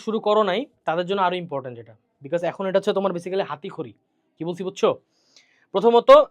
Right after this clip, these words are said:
এই ভিডিও যখন আমি শুট করছি, তখন থেকে এক মাসে, এক মাসের মতন টাইম থাকবে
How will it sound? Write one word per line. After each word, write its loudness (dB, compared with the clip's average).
এই -2
ভিডিও 2
যখন 0
আমি -4
শুট -6
করছি, -2
তখন -4
থেকে -2
এক -14
মাসে, -6
এক -8
মাসের -4
মতন -6
টাইম -2
থাকবে -6